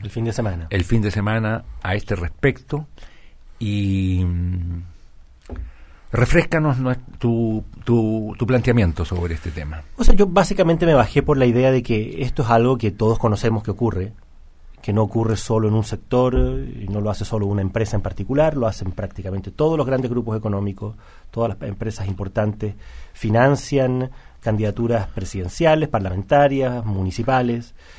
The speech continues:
Speaker 2: ¿Pero tú crees que at-, por vía irregular también, o no?
Speaker 1: Yo creo que la legislación que estamos, eh, con la que contamos hoy día, que es una legislación relativamente reciente,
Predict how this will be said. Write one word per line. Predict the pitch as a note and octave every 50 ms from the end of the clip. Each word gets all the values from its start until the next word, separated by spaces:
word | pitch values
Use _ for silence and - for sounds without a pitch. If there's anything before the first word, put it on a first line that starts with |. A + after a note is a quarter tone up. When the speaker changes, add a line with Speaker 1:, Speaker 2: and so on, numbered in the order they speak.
| - -
Speaker 2:
¿Pero | G2 F#2+ G2+
tú | E2+ B2
crees | A#2 A#2+ B2+ B2+ B2+ -
que | - A2+
at-, | G#2 - - - - G2 F2 - -
por | - F#2+ F#2 F2
vía | G#2+ A#2+ A#2+ A2+
irregular | G2+ G#2 F2+ D#2 D#2 D2+ E2 -
también, | - - C#3 C3+ B2+ D#3+ E3+ G#3 F#3+ F2
o | E2+
no? | E2
Speaker 1:
Yo | - G#3 G#3+
creo | A3+ A3+ A3+ G#3+
que | - G3+
la | E3+ D3 C3
legislación | B2 A#2 - B2 A2 G#2+ F#2+ - - C3 C3 C#3+
que | -
estamos, | C#3 - - B2 B2 C3 C#3 B2 - - - - -
eh, | - C#3+ A2 G2+ G2 G#2 G2+ G2 -
con | - G#2+
la | G#2 F#2
que | G2+ G2+ F#2+ F#2+ F#2+
contamos | - G2 F#2+ F#2+ B2 C3 D3+ C3+
hoy | A#2+ A2+
día, | G#2 A#2+ C3 C3+
que | B2+ C3+
es | G#2
una | A2+ A2 G#2
legislación | F#2+ F#2+ G2+ F#2+ F#2 F#2 G2 F#2+ F#2 - A#2 A2 A2+ A2 A2 G2+ F#2 F#2+ G2 - - - - - -
relativamente | G#2 F#2 F#2+ F2+ - G#2+ G#2 G#2+ A2 G#2+ G#2
reciente, | F#2+ F2+ - - C#3+ D3 A#2+ G2+ F2+ - - G2 A2